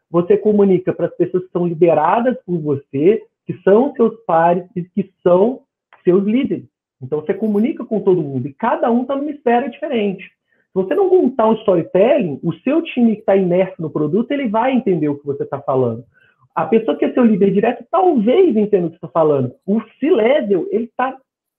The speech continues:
cara, ele tá numa outra esfera, ele tá pensando anos na frente,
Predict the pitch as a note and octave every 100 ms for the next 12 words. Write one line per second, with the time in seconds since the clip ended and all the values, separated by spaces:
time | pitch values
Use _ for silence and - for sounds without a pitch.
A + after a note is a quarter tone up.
0 | _ C4 C4+ G3 A3+ A#3 A3+ C4+ - D#4
1 | - _ F3+ G#3+ G3+ F3 G#3 - G#3+ G#3
2 | A3 B3 G3+ A3+ C4+ C4 A#3 - E3+ E3
3 | G#3 A3+ - F3